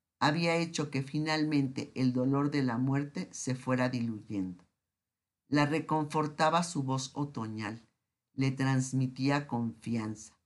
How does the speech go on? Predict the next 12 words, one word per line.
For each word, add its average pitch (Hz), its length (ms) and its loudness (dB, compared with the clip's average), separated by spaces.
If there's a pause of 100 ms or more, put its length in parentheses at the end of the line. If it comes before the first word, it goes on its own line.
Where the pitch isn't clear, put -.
(520)
Saboreaba 147 680 4
las 135 300 2
tardes 139 440 0
con 113 260 -2
él 110 220 -6 (200)
y 127 120 0
luego 139 580 2 (400)
hacía 170 400 2
un 185 160 2
esfuerzo 151 720 -2
por 123 180 -2
recordar 123 720 -2